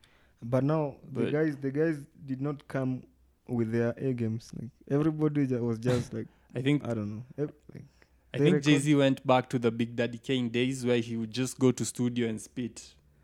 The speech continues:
Speaker 2: He
Speaker 1: He,
Speaker 2: never,
Speaker 1: he
Speaker 2: he,
Speaker 1: did,
Speaker 2: he
Speaker 1: he
Speaker 2: never
Speaker 1: did.
Speaker 2: used to write.
Speaker 1: But
Speaker 2: Jay-Z
Speaker 1: with this one, like,
Speaker 2: I don't think he wrote. He just freestyled.
Speaker 1: Even Nas.
Speaker 2: <laughs>
Speaker 1: Nav-, Nas did a, a little bit better, but that was not his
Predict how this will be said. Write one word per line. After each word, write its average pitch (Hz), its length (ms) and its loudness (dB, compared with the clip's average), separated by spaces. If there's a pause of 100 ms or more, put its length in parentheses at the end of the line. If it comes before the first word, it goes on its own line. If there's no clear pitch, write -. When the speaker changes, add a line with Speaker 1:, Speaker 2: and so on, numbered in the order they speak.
(400)
Speaker 2:
He - 100 2
Speaker 1:
He, - 20 8
Speaker 2:
never, 175 220 6
Speaker 1:
he 220 60 8
Speaker 2:
he, 214 40 4
Speaker 1:
did, 214 140 6
Speaker 2:
he 185 40 -4
Speaker 1:
he 147 60 2
Speaker 2:
never 214 180 6
Speaker 1:
did. 165 80 6
Speaker 2:
used 160 180 0
to 139 80 -4
write. 123 400 -2 (420)
Speaker 1:
But 165 140 4
Speaker 2:
Jay-Z 135 180 2
Speaker 1:
with 170 160 8
this 208 220 6
one, 220 340 6 (180)
like, 139 360 -2 (340)
Speaker 2:
I 123 100 4
don't 151 160 8
think 160 200 4
he 131 100 2
wrote. 120 480 6
He 117 140 -8
just 135 320 -2
freestyled. 110 720 -8 (680)
Speaker 1:
Even 208 240 4
Nas. 127 340 2 (340)
Speaker 2:
<laughs> - 320 -6
Speaker 1:
Nav-, 190 440 4
Nas 196 220 2
did 170 220 -2
a, 135 120 -2 (160)
a 120 100 -10
little 156 240 -6
bit 139 260 -4
better, 147 340 2
but 127 200 -2 (500)
that 143 220 -2
was 127 160 -4
not 127 200 -4
his 120 360 -8